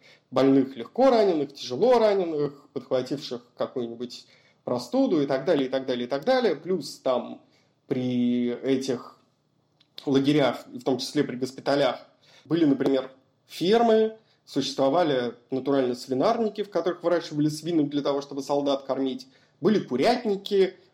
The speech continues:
приходили местные жители, приносили какую-то еду. И эта, в общем, не очень урегулированная система существования военных лагерей во время Первой мировой войны ещё умножалась на огромное число солдат,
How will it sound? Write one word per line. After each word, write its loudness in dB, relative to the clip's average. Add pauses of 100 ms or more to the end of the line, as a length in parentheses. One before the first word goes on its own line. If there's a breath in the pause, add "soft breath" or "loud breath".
(220)
приходили 2
местные 0
жители, -2
приносили 0
какую-то -2
еду. -2 (340 loud breath)
И 2
эта, 2 (100)
в 0
общем, 2
не 6
очень 2
урегулированная 2
система -2
существования -2
военных -4
лагерей 0
во 0
время -4
Первой -4
мировой -6
войны -6 (500 soft breath)
ещё 0
умножалась 4
на 4
огромное 2
число 0 (380 soft breath)
солдат, 0